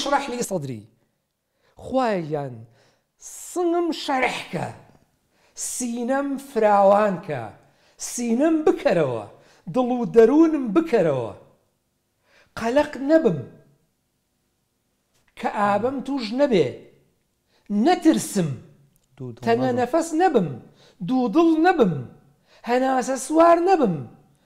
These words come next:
Speaker 1: دنیام لێ نەبێتە کۆڵی شێر. ئەمە «ڕەبی شرح لی سەدری.» ئەم شەرحی سەدرە کە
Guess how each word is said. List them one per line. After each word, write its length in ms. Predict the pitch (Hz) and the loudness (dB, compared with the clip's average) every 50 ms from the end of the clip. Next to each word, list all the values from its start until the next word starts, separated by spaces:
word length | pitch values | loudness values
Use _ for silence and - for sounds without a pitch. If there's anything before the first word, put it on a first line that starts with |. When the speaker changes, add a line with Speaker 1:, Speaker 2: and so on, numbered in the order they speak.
| _ _ _ _ _ 190 | _ _ _ _ _ -2
Speaker 1:
دنیام 480 | 220 226 247 262 285 320 330 339 339 339 330 | -2 0 0 0 2 2 4 4 4 4 4
لێ 100 | 339 349 359 370 | 4 4 4 4
نەبێتە 280 | 392 370 370 330 330 277 - - | 2 0 0 -2 -2 -4 -4 -2
کۆڵی 320 | 254 262 254 233 202 175 - - | 2 4 4 4 2 0 -6 -4
شێر. 280 | 208 185 165 143 127 - - - _ _ _ _ _ _ _ _ _ _ _ _ _ _ _ _ - | -2 0 0 0 -2 -6 -12 -20 _ _ _ _ _ _ _ _ _ _ _ _ _ _ _ _ -14
ئەمە 260 | 262 262 285 359 381 381 381 - - - _ _ _ - 202 | -12 -8 -6 -6 -6 -8 -8 -14 -20 -20 _ _ _ -6 -4
«ڕەبی 380 | 233 220 196 180 185 180 247 - - - | -4 -4 -4 -8 -10 -8 -8 -8 -8 -10
شرح 280 | - 220 208 214 - - - 202 208 | -10 -8 -6 -6 -6 -8 -10 -12 -10
لی 560 | 226 247 247 254 254 254 247 254 262 320 - - - _ _ _ - - - | -8 -8 -8 -8 -8 -10 -10 -10 -12 -14 -18 -20 -20 _ _ _ -12 -4 0
سەدری.» 580 | 226 226 190 170 175 160 156 147 143 131 117 104 92 92 _ _ _ _ _ _ _ _ _ _ - 311 | 0 2 2 0 -2 -4 -4 -6 -8 -10 -12 -14 -18 -20 _ _ _ _ _ _ _ _ _ _ -6 -4
ئەم 180 | 359 392 370 339 254 - | -4 -2 -2 -2 -4 -4
شەرحی 380 | - 277 254 226 - - 220 214 - - - | -4 -4 -4 -4 -4 -4 -4 -4 -4 -4 -2
سەدرە 480 | 214 196 160 185 185 220 277 302 247 196 190 208 233 254 - - - - _ _ _ _ _ _ - - | -2 -2 0 0 2 2 4 4 4 4 4 2 0 -2 -6 -10 -18 -20 _ _ _ _ _ _ -8 -2
کە 180 | 196 190 190 | 0 2 4